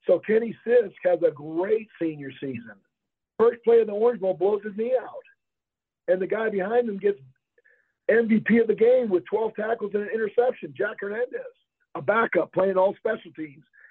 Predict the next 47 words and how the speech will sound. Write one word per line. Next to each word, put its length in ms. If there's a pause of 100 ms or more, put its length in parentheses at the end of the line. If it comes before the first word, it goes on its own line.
And 120
he 100
did, 220
ro-, 220
you 60
know, 100
he 120
rolled 300
in 280
some 320 (180)
at 80
linebacker, 680 (360)
but 160 (640)
Jack's 360
five 240
eleven 380
and, 240 (100)
and 180 (360)
whatever 400
he 80
weighed, 380 (400)
here 180
he 80
goes 280
and 100
gets 200
the 160
M 80
V 100
P 140
of 80
the 60
game, 420 (240)
twelve 240
tackles 400
and 100
an 160
interception. 680 (240)
There 120
was 100
a 80
massive 480
interception 560
while 140
they 60
were 80
driving. 420